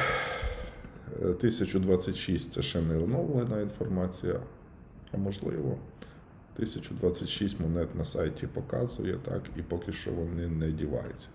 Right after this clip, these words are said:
Купюрка друга таки добавилась. От, але, як бачите, все одно якісь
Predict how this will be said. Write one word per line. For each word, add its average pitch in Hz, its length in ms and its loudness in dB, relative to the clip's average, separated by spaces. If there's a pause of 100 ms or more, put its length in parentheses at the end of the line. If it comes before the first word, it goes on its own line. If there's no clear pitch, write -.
(420)
Купюрка 104 520 8
друга 90 360 6
таки - 300 0
добавилась. 80 960 2 (1300)
От, 113 280 0
але, 139 180 2
як 104 160 6
бачите, 98 480 2
все - 220 -6
одно 85 320 0
якісь - 420 -4